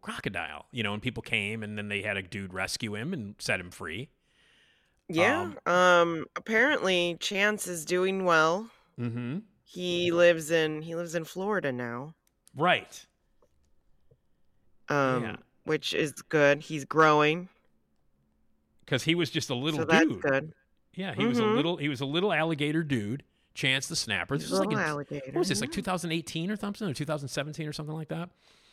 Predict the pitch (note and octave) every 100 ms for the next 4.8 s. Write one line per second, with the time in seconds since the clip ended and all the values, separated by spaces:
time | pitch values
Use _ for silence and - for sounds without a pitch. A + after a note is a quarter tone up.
0 | _ _ - _ _ - A#2 A2 A2 A2+
1 | A2 A2 - A3 A#3+ B3 B3 C4 E4 D#4
2 | C#4 - B3+ C4 C4 C4 C4 C#4+ C#4+ C4+
3 | A#3 A#3 A3+ G#3+ G3+ - - A3 A3 A3
4 | G#3+ G3+ G3 F#3+ - F3 G3